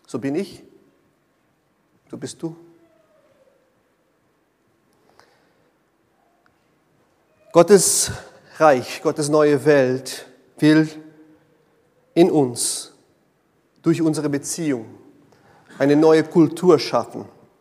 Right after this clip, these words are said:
Und in dieser neuen Welt, in diesem Reich, werden wir lernen, auch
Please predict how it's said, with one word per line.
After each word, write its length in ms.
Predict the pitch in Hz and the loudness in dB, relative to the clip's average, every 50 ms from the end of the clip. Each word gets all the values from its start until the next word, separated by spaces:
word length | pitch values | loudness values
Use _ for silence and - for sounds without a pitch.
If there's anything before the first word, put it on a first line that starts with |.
| _ _ _ _ _ _ _ _ _ - _ _ _ _ - | _ _ _ _ _ _ _ _ _ -20 _ _ _ _ -6
Und 560 | - 135 139 139 139 139 143 - - - - - - _ _ _ _ _ _ _ - | -2 0 0 0 0 -2 -6 -8 -14 -14 -18 -20 -20 _ _ _ _ _ _ _ -8
in 100 | - 143 | -6 -4
dieser 160 | 151 170 170 | -2 0 2
neuen 360 | 180 175 175 185 190 190 180 | 4 6 8 8 8 6 6
Welt, 280 | 165 185 175 151 131 135 | 6 6 6 6 4 0
in 80 | 147 139 | -4 -6
diesem 280 | 143 147 156 170 165 | -4 -4 0 0 2
Reich, 680 | 160 147 156 156 147 127 120 120 120 - - - - - - - | 4 6 8 6 6 6 2 -2 -6 -10 -16 -18 -20 -18 -10 -4
werden 240 | 143 143 151 156 139 | -2 0 0 0 0
wir 140 | 147 165 156 | 0 0 2
lernen, 380 | 147 147 156 160 170 170 165 | 2 2 2 2 2 2 0
auch 400 | 156 120 147 156 151 - - - | 0 0 0 -2 -2 -4 -10 -20